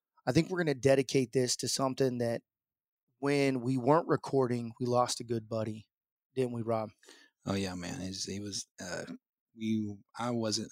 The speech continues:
Speaker 2: I know, still, still kinda hits me hard thinking about it.
Speaker 1: Uh, it, yeah, and so my grid coordinates was, uh, is,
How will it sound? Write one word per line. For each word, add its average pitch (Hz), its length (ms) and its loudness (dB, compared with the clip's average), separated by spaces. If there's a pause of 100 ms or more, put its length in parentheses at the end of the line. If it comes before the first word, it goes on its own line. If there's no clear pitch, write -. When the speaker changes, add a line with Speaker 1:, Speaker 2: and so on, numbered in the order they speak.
Speaker 2:
I - 40 -2
know, 110 380 2
still, 107 320 0 (140)
still - 240 0
kinda 104 160 0
hits 101 160 -4
me 101 80 -4
hard 98 240 -6
thinking 104 220 -8
about - 260 -10
it. - 60 -16 (260)
Speaker 1:
Uh, 135 400 2
it, 143 200 2
yeah, 135 300 2
and 131 160 -4
so 165 160 8
my 160 220 6
grid 160 240 0
coordinates 135 440 0
was, 123 540 4
uh, 127 280 4 (100)
is, 131 440 2